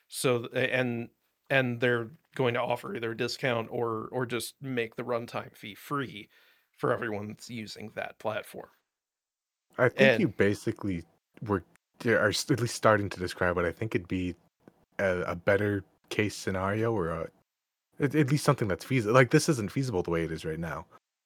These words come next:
Speaker 2: Why didn't they do a separate runtime licensing for specifically targeting mobile devices? It seems like it would be such a wildly different environment that they could get away with that.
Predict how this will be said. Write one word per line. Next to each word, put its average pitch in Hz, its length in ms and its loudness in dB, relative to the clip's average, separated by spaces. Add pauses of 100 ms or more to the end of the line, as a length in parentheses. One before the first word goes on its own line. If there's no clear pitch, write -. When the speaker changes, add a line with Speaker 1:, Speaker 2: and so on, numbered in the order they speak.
(160)
Speaker 2:
Why 160 460 6
didn't 180 360 4
they 156 220 6
do 139 240 2
a 139 60 4
separate 113 640 0 (440)
runtime 104 720 -2 (120)
licensing 95 800 -4 (500)
for 139 140 2
specifically - 640 -4
targeting 107 420 2
mobile 139 280 0
devices? - 600 -10 (380)
It 120 120 0
seems 160 240 4
like 143 200 2
it 127 60 2
would 117 180 0
be 110 100 0
such - 240 -4
a 120 60 2
wildly 101 560 0
different 92 340 -4
environment 87 560 -4
that 85 140 -2
they 85 100 -4
could - 140 -16
get - 140 -8
away 104 200 -4
with 98 160 -4
that. 76 240 -10